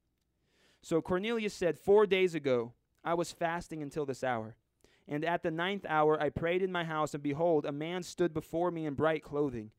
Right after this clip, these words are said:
and said, "Cornelius, your prayer has been heard, and your al-, and your alms are remembered in the sight of God. Send therefore to Joppa and call Simon here, whose surname is Peter. He is lodging in the house of Simon, a tanner by the sea.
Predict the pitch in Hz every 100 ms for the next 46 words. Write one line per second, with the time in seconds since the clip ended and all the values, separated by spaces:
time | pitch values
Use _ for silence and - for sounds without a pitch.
0 | _ - 151 - 175 - 196 185 226 196
1 | 147 - 156 143 - 202 208 208 208 214
2 | _ _ - 160 143 147 127 120 107 120
3 | _ _ _ _ _ - 143 143 147 160
4 | 170 - _ _ _ 147 151 147 151 170
5 | 180 175 156 147 151 160 143 131 - 131
6 | 120 117 107 107 - _ _ _ _ -
7 | - 202 226 214 208 - 190 175 139 147
8 | 147 147 143 - 151 147 - 139 143 139
9 | 131 120 110 110 _ _ 131 - 143 143
10 | 135 123 - - - 113 104 - _ _
11 | _ _ _ - 135 120 131 151 156 156
12 | 147 131 131 127 120 123 117 113 117 -
13 | 135 107 110 - 107 - 117 117